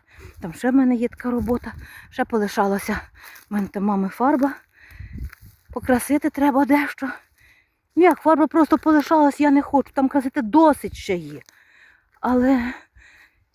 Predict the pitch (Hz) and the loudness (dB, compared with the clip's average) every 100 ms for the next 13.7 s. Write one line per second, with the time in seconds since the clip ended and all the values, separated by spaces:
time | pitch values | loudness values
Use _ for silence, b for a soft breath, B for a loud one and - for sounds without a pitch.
0 | 208 202 202 208 233 247 254 240 254 226 | -12 -8 -4 0 2 4 2 0 -4 -4
1 | 233 247 254 220 214 220 - - _ B | -4 0 0 2 -2 -2 -8 -18 _ B
2 | B B B 214 214 214 220 214 - 175 | B B B -6 -4 -2 -2 -2 -4 -12
3 | - - - - - _ B B B B | -12 -14 -18 -18 -20 _ B B B B
4 | B - - 277 302 - 262 262 247 - | B -16 -4 -2 -2 0 0 0 -2 -8
5 | - 240 202 185 B B B B B B | -6 -4 -4 -8 B B B B B B
6 | B _ - 226 226 220 226 247 226 233 | B _ -8 0 0 2 4 4 2 0
7 | 196 226 233 220 - 214 - - 311 294 | 0 2 2 0 -2 -4 -2 0 0 0
8 | 247 - 262 - b b b b b 254 | -4 -4 -6 -8 b b b b b 0
9 | 233 214 196 196 196 170 - 185 262 302 | 0 -4 -4 -2 -4 -6 -10 0 2 2
10 | - B B B B B 160 277 294 - | -2 B B B B B 2 4 4 0
11 | - - 269 240 196 - 170 156 - B | -10 2 2 2 -8 -10 -12 -12 -12 B
12 | B B B B B 180 196 233 196 185 | B B B B B -8 -2 0 0 0
13 | 175 190 254 214 - 175 185 | 0 0 0 -4 -8 -6 -8